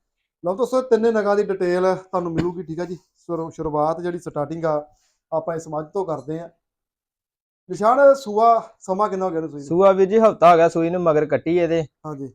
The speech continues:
Speaker 2: ਦੁੱਧ ਬਾਰਾਂ ਕਿਲੋ ਇਸ ਟਾਈਮ ਇਹਦੇ ਥੱਲੇ ਤਿਆਰ ਹੋਊਗਾ।
Speaker 1: ਬਾਰਾਂ?
Speaker 2: ਹਾਂਜੀ।
Speaker 1: ਠੀਕ ਆ, ਦਿਨ ਕਿੰਨੇ ਹੋ ਗਏ ਅੱਜ?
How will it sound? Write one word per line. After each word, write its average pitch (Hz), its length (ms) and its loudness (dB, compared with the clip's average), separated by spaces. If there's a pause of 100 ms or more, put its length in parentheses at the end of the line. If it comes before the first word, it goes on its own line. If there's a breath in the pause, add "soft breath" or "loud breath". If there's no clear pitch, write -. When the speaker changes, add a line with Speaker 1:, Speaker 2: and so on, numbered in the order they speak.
Speaker 2:
ਦੁੱਧ 151 240 -2
ਬਾਰਾਂ 131 320 2
ਕਿਲੋ 127 260 -2
ਇਸ 120 80 -2
ਟਾਈਮ 123 220 -6
ਇਹਦੇ 123 140 -6
ਥੱਲੇ 110 260 -8
ਤਿਆਰ 101 300 -6
ਹੋਊਗਾ। 90 280 -14 (480)
Speaker 1:
ਬਾਰਾਂ? 151 320 -8 (220)
Speaker 2:
ਹਾਂਜੀ। 95 380 -6 (320)
Speaker 1:
ਠੀਕ 165 140 -8
ਆ, 170 40 -6
ਦਿਨ 170 240 -8
ਕਿੰਨੇ 220 180 -8
ਹੋ 208 60 -6
ਗਏ 185 100 -8
ਅੱਜ? 180 80 -12